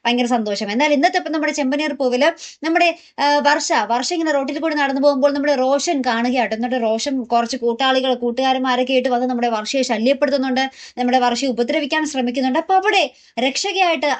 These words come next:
ആര് വന്നു? നമ്മുടെ രേവതി വന്നിരിക്കയാട്ടോ. അപ്പൊ എന്തായാലും നമ്മുടെ രേവതി എന്നിട്ട് കുറെ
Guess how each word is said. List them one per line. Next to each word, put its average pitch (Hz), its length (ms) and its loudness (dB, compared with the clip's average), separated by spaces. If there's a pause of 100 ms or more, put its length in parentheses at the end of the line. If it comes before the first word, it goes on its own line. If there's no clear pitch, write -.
(160)
ആര് 285 220 -2
വന്നു? 302 300 0 (160)
നമ്മുടെ 269 260 0 (120)
രേവതി 247 420 0
വന്നിരിക്കയാട്ടോ. 254 720 0 (340)
അപ്പൊ 180 140 -4
എന്തായാലും 233 380 2
നമ്മുടെ 240 240 0
രേവതി 233 360 0
എന്നിട്ട് 247 300 -2
കുറെ 214 180 -4